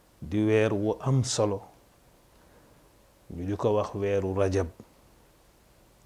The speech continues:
wolof di ko wax ndeyu koor.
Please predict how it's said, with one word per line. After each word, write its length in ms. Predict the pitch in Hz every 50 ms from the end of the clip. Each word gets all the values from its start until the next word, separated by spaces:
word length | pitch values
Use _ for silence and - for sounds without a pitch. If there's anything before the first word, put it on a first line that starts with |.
| _ - - - - - - - _ _ -
wolof 400 | 76 - 78 95 107 113 104 - 113
di 100 | 110 107
ko 200 | - 117 110 107
wax 180 | 104 98 -
ndeyu 380 | 117 101 98 101 101 98 95 95
koor. 340 | - - 110 95 92 -